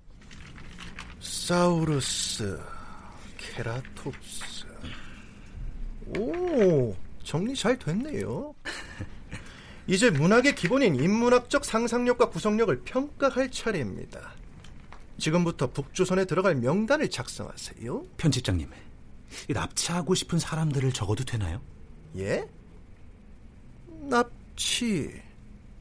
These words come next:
Speaker 1: 뭐, 좋을 대로 하세요.
Speaker 2: 그때 내 입에서 왜 그런 말이 나왔는지 모르겠다. 좋아하는 작가들, 소설 속 인물들. 나라면 누구를 납치할 것인가?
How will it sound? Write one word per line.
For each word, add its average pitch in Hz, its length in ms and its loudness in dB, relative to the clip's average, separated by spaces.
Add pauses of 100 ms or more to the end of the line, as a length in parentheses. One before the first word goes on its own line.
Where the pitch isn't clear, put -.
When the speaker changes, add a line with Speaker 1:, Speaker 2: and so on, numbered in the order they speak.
(400)
Speaker 1:
뭐, 302 220 2 (380)
좋을 160 320 0
대로 247 220 0
하세요. 254 540 0 (840)
Speaker 2:
그때 - 380 2 (880)
내 113 140 4
입에서 123 500 4
왜 110 180 4
그런 120 340 2
말이 123 280 4
나왔는지 110 500 2
모르겠다. 101 520 -2 (1080)
좋아하는 135 640 -2
작가들, - 800 -14 (600)
소설 - 560 -4
속 - 180 -2
인물들. 143 420 0 (1120)
나라면 113 540 4
누구를 127 380 4
납치할 123 340 0
것인가? - 500 -10